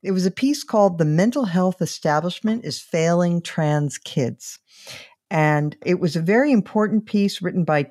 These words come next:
two therapists, one of whom is a trans person herself. And it's about how the mental health establishment and the medical establishment more broadly has taken this rigid ideological approach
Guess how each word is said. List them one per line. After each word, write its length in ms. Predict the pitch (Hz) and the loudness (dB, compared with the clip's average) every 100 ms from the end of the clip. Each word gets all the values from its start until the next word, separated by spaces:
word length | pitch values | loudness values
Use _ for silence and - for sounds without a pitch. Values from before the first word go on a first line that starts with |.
| - | -8
two 320 | - 277 294 | -4 0 0
therapists, 840 | 294 175 185 220 349 381 - - | 0 2 2 2 -2 -4 -8 -4
one 160 | 175 180 | 0 0
of 140 | 196 | 0
whom 320 | 202 180 175 | 0 2 0
is 320 | - 165 151 - | -2 -2 -2 -4
a 160 | - 143 | -6 -6
trans 600 | - - 151 151 151 - | -6 -4 0 0 -2 -6
person 760 | _ 165 156 - 151 147 147 - - _ | _ -4 -4 -2 -2 -2 -4 -6 -20 _
herself. 1000 | _ 175 147 - - 156 143 220 349 - - _ | _ -8 -6 -6 -4 0 2 2 0 -10 -14 _
And 140 | 175 | 0
it's 180 | 170 175 | 0 0
about 400 | 170 160 156 202 | -4 2 2 2
how 420 | - 175 160 156 | 0 0 2 2
the 180 | 175 160 | 0 -2
mental 360 | 143 147 156 202 | -2 -4 -2 -6
health 320 | - 160 156 | -4 -6 -4
establishment 680 | 180 - 147 139 - 151 151 | -8 -4 -4 -4 -6 -6 -4
and 100 | 135 | -2
the 60 | 131 | -2
medical 420 | 180 311 - 127 | 0 -2 -2 -4
establishment 680 | - - 139 135 - 131 185 | -4 -2 -2 -4 -6 -6 -4
more 180 | 135 127 | -4 -4
broadly 640 | - 143 151 - - - - - - - - | 0 0 0 -2 -8 -10 -16 -20 -20 -20 -14
has 340 | - 165 151 | 0 0 0
taken 520 | - 202 202 233 226 | -2 0 2 2 0
this 320 | 165 156 - - _ - | 0 -4 -4 -14 _ -14
rigid 540 | 147 165 160 220 226 - 139 | -6 -6 -2 0 0 -2 -2
ideological 760 | 147 180 208 180 175 185 185 | 2 2 2 2 0 -2 -2
approach 640 | 180 - 151 127 135 - | -2 -2 -4 -4 -4 -10